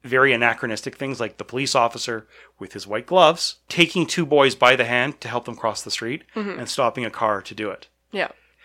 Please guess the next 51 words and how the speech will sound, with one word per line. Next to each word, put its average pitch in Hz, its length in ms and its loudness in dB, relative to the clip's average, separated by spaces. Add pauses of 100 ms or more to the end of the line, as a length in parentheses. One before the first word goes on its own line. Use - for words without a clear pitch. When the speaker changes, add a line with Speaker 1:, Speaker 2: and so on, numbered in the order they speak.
(240)
Speaker 1:
And 175 60 4
it 175 40 8
was 170 80 6
just 190 120 6
a 160 60 4
neat 156 280 2
anachronistic 139 760 0
thing 170 180 -6
to 214 60 -4
Speaker 2:
Mm-hmm. 185 80 -4
Speaker 1:
see. 135 300 -6 (320)
And 156 160 -2
then, 139 300 0 (520)
you 160 100 -2
know, 135 80 0
the 135 40 0
camera 165 320 4
sort 160 160 0
of 147 100 -2
pans 143 380 2
over. 127 240 4
We 120 120 -4
realize 143 440 6
we're 127 180 0
on, 117 320 0 (220)
I 143 60 -6
won't 269 200 4
say 262 120 0
it's 208 140 -4
the 147 100 -6
deck 120 380 -2
of 110 100 -8
this 101 160 -10
apartment 92 340 -14
because 101 120 -14
it 123 60 -8
doesn't 175 200 -4
have 139 180 -4
a 104 60 -8
deck. 98 560 -8 (640)
It's 123 120 -8
sort 143 200 2
of 123 100 0
a, 120 100 4
like, 117 120 -2
there's 117 120 -10
just 123 200 -4
sort 135 140 -2
of 101 80 -14
gravel 110 400 0
there. 101 340 -12